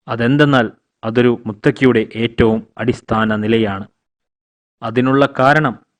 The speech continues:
അവൻ്റെ മനസ്സിലുള്ള ദൃഢമായ തെളിവുകളും യുക്തിപരമായ ആലോചനയും മാത്രമാണ്, ആത്മീയ അനുഭവമല്ല. ഈ ഒരു ഘട്ടത്തെക്കുറിച്ച് പരിശുദ്ധ ഖുർആൻ പറഞ്ഞിരിക്കുന്നത് എന്തെന്നാൽ,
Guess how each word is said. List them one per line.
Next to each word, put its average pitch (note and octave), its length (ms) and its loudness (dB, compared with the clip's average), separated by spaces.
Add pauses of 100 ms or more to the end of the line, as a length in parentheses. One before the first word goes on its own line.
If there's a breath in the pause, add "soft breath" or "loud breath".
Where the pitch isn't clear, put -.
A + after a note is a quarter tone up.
(140)
അവൻ്റെ A#2 280 -2
മനസ്സിലുള്ള A#2 580 -2 (160)
ദൃഢമായ A2+ 460 0 (280)
തെളിവുകളും A#2+ 540 2 (1000)
യുക്തിപരമായ A2+ 720 0 (180)
ആലോചനയും A#2 640 0 (180)
മാത്രമാണ്, G#2 520 -6 (800)
ആത്മീയ A#2 460 -2 (160)
അനുഭവമല്ല. A#2 520 2 (1200)
ഈ A#2+ 160 -2 (180)
ഒരു B2+ 180 4
ഘട്ടത്തെക്കുറിച്ച് A#2+ 720 0 (120)
പരിശുദ്ധ A#2+ 380 0
ഖുർആൻ A#2+ 360 2 (160)
പറഞ്ഞിരിക്കുന്നത് A#2 680 0
എന്തെന്നാൽ, G#2+ 400 -2